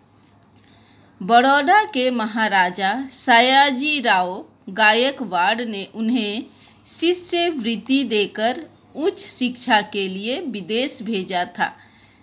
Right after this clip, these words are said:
शि-, शिष्यवृत्ति मतलब, अ, स्कॉलरशिप देकर उनको, म, गायकवाड़ जो थे बड़ौदा के, वो महाराजा, वो उनकी उच्च शिक्षा के लिए विदेश भेज दिए थे।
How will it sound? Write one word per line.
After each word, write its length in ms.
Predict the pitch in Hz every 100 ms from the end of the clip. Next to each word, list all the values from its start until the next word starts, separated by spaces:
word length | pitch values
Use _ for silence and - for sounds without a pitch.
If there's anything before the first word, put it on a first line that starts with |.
| _ _
शि-, 500 | - - 311 269 -
शिष्यवृत्ति 1040 | - 320 349 - 339 302 226 226 254 269
मतलब, 560 | 381 247 - 240 277 302
अ, 200 | 254 220 233
स्कॉलरशिप 920 | - - 226 214 233 220 - 208 196
देकर 500 | 202 190 196 220 294 - - - -
उनको, 680 | 220 214 247 294 453 - _ _ _ _ _ _ -
म, 180 | 214 214
गायकवाड़ 760 | 208 220 226 240 240 220 220
जो 200 | 196 220
थे 380 | 220 262 247 285
बड़ौदा 580 | 220 226 208 190 202 196
के, 280 | 202 233 320 - - - -
वो 260 | 190 220 226
महाराजा, 800 | 226 208 208 185 196 202 240 359 - - -
वो 200 | 208 277
उनकी 360 | 262 262 247
उच्च 280 | 294 311 359
शिक्षा 400 | - 254 - 220
के 220 | 208 202
लिए 240 | 196 220 285
विदेश 520 | 220 226 247 277 -
भेज 280 | 185 202 180
दिए 380 | 160 190 185 185
थे। 160 | 196 151